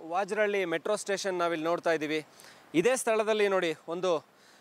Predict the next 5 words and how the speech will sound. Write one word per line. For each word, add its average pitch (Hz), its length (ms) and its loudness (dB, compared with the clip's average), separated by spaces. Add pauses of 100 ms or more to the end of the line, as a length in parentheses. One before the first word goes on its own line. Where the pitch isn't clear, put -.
(120)
ಅದು 156 160 2
ಅಜಾಗರೂಕತೆನೋ 185 960 2
ಅಥವಾ, 175 320 4 (680)
ಆ, 160 80 2 (800)
ಅದಕ್ಕೆ, 170 480 2